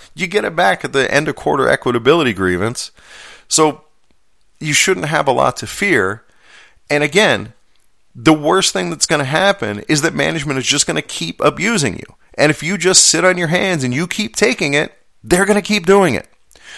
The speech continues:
So you have to build that paper trail. You have to document it. And wherever possible, you wanna get supporting statements from other carriers. Oh, when we're filing that grievance,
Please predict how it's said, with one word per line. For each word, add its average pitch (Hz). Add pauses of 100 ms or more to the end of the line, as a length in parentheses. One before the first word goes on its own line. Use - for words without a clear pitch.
(120)
So -
you 151
have 127
to 120
build 101
that 92
paper 85
trail. 85
You 85 (120)
have 104
to 104
document 85
it. - (560)
And 151
wherever 185
possible, 113
you 107
wanna 123
get 120
supporting 127
statements 101
from 90
other 90
carriers. 85
Oh, - (100)
when 98
we're 123
filing 123
that 107
grievance, 110